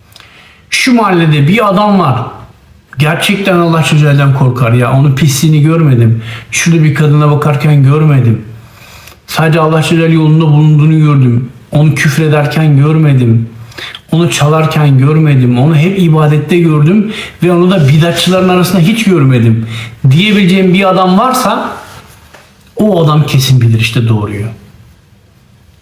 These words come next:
Tamam mı? O adama sorarsam dersen ki böyle böyle bir adam var. Böyle, "Aa, tamam arkadaş, hemen ben de geliyorum." der. Ama böyle bir adamlar artık elli yıl önce bitti artık değerli kardeşler.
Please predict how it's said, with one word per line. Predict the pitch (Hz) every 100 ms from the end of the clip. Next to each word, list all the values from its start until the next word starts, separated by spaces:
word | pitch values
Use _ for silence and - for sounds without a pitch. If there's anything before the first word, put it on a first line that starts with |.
| -
Tamam | 160 202
mı? | 151 -
O | 214
adama | 190 170 165
sorarsam | - 214 190 - 190 233 - - - -
dersen | 160 165 196 180
ki | 151 147
böyle | 165 156 143
böyle | 147 135
bir | 151 135
adam | 147 160 147
var. | 185 - - - -
Böyle, | 135 147 135 -
"Aa, | 143 139 131 123 113 113
tamam | - 139 147 135
arkadaş, | 120 135 143 123 -
hemen | 190 180 170
ben | 170 170
de | 147
geliyorum." | 131 120 113 - - - - 127
der. | 127 123 - - - _ _ _ _ _ _ _ _ _ _ _ _ -
Ama | - 151 127
böyle | 170 156
bir | 131
adamlar | 123 131 175 156
artık | 135 - - -
elli | 151 156
yıl | 156 147
önce | 135 139 147
bitti | 131 -
artık | 120 113 - - _ -
değerli | 117 110
kardeşler. | - 117 - - -